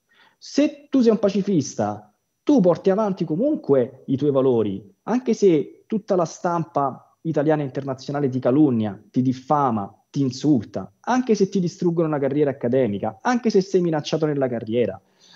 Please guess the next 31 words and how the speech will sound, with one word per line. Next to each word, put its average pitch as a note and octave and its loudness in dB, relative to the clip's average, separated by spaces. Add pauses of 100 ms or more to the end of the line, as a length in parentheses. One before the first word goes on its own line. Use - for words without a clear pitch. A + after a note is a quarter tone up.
(120)
anche A#3+ 2
se G3 2
ti F#3+ -4
censurano, C#3 -2
anche G3 -2
se F#3+ -2
ti E3+ -6
chiudono D#3+ 0
i, C#3 -2
i F3+ -2
centri D3 -2
di C3+ 0
ricerca, A2+ 0
perché B3 0
un G#3+ 2
pacifista F3+ -2
è A3 2
uno E3+ 2 (100)
che G#3+ 0
paga C3+ -2
un G#3+ -8
prezzo. A3+ 0 (1800)
Quindi A3 2
il C#3 2
pacifismo F3 -2
richiede D#3+ 2
come C3 -2
primo F#3 -2
valore C#3 0
il A2 -6
coraggio A2+ -4